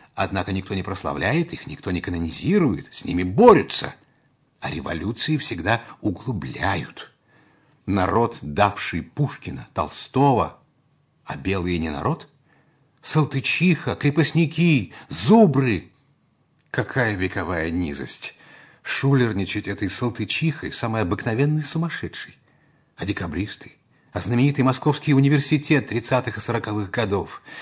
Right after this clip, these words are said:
Завоеватели и колонизаторы Кавказа? Все эти западники и славянофилы? Деятели эпохи великих реформ? Кающийся дворянин? Первые народовольцы? Государственная дума? А редакторы знаменитых журналов?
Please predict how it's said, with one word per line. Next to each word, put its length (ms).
Завоеватели 680
и 40
колонизаторы 640
Кавказа? 640
Все 240
эти 140
западники 800
и 280
славянофилы? 920
Деятели 540
эпохи 260
великих 400
реформ? 680
Кающийся 840
дворянин? 800
Первые 420
народовольцы? 720
Государственная 760
дума? 640
А 120
редакторы 420
знаменитых 480
журналов? 800